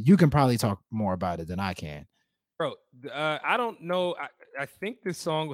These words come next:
Speaker 2: was featured. Yo, i-, it's gotten to the point where anytime I hear a choir with Kanye, I assume it's the Sunday service choir. And
Speaker 1: Me
Speaker 2: so
Speaker 1: too. Me too.
Speaker 2: let's just, let's just assume that the Sunday service was featured on this, 'cause, um,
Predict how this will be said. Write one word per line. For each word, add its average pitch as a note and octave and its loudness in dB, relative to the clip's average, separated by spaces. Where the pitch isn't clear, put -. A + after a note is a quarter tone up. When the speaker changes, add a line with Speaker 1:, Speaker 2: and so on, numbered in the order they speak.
Speaker 2:
was A#2 -12
featured. - -8
Yo, D3 -8
i-, - -18
it's - -6
gotten C4 0
to G#3 -12
the G#3 -2
point F#3+ -2
where E3+ 0
anytime F#3+ -2
I D#3+ 0
hear E3 -2
a C3 -4
choir D3+ -2
with C3+ -4
Kanye, D3+ 0
I D3 2
assume D#3+ -6
it's - -10
the - -16
Sunday C3+ -8
service A#2 -6
choir. - -16
And D3+ 6
Speaker 1:
Me A#3+ 6
Speaker 2:
so B2+ 4
Speaker 1:
too. - -16
Me G3+ 6
too. G3 4
Speaker 2:
let's A3 2
just, B3+ 0
let's G#3+ 2
just C#4 -6
assume G3 -4
that E3 -8
the D#3 -6
Sunday F#3 -4
service E3+ 0
was B2+ -10
featured D3+ -8
on A2 -12
this, B2 -14
'cause, B2+ -8
um, B2+ -8